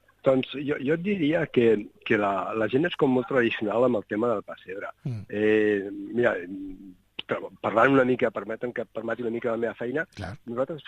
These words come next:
Speaker 1: fem el paisatge del pessebre i fem coves, que és el que es ven més fàcil, i
Speaker 2: Sí.
Speaker 1: fem tot el paisatge.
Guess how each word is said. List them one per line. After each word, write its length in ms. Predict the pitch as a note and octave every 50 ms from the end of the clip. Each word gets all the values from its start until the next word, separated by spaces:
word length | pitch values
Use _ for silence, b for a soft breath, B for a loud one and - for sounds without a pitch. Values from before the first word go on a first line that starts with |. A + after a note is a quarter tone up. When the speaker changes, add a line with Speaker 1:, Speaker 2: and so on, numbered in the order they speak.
| - -
Speaker 1:
fem 160 | - B2 A#2
el 120 | A2+ G#2 -
paisatge 380 | G#2+ G#2 G2 G#2 F#2+ F#2+ G#2 G2+
del 100 | F#2+ F#2+
pessebre 420 | - G2+ F#2 G2+ G2+ F#2 F#2+ G2
i 60 | F#2+
fem 220 | - G#2 F#2+ F#2+ F#2
coves, 380 | - G2+ G2+ G2 F#2+ F#2 - -
que 80 | - G2
és 60 | G2+
el 80 | G2 F#2 -
que 100 | - F#2 F2
es 80 | F#2 - -
ven 200 | G#2+ G2+ F#2+ F2+
més 160 | F2+ F2 -
fàcil, 320 | - - - - - G2+ F#2+
i 120 | F#2 F#2
Speaker 2:
Sí. 40 | G#2+
Speaker 1:
fem 140 | G2+ G2+ G2+
tot 180 | - G2+ F#2+ -
el 80 | - -
paisatge. 400 | - F#2 F#2 - A2+ A2+ D3+ E3